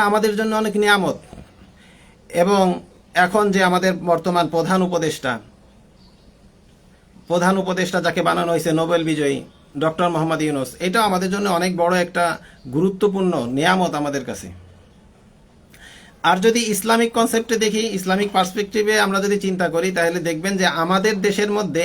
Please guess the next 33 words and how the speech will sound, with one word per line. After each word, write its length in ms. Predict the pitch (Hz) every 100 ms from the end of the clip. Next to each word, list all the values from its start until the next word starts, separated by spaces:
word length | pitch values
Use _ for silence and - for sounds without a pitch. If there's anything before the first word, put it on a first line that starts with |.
| 175
এমন 280 | 151 180 208
একজন 260 | 190 196
আলেম 320 | 160 156 185
আছেন, 220 | 160 170 156
এমন 200 | 156 196
একজন 220 | 185 180
মুহাদ্দিস 480 | 151 170 180 196 180
আছেন, 260 | 165 185
যিনি 200 | 170 180
এই 220 | 196 185 175
এশিয়া 420 | 170 165 208 208
মহাদেশের 460 | 196 185 202 208
মধ্যে 240 | 208 202 208
সবচেয়ে 360 | 196 190 202
বড় 120 | 180 160
মুহাদ্দিস, 420 | 131 120 110 104 - - - -
মাওলানা 260 | 151 170
আব্দুল 200 | 156 156
মালেক 260 | 151 147 139
সাহেব। 220 | 120 113 - - - _ - _ _ - - - - - - -
তো 60 |
এরকম 420 | 180 214 233 269 254
যদি 140 | 262
আমি 120 | 269
লিস্ট 300 | 208 214 277
আসলে 260 | 226 247 240
করতে 300 | 220 220 233
যাই, 180 | 214 180
অনেক 240 | 190 196
লম্বা 500 | 185 185 202 208 208
হয়ে 200 | 185 185
যাবে 160 | 175 151
লিস্টটা। 380 | 135 135 -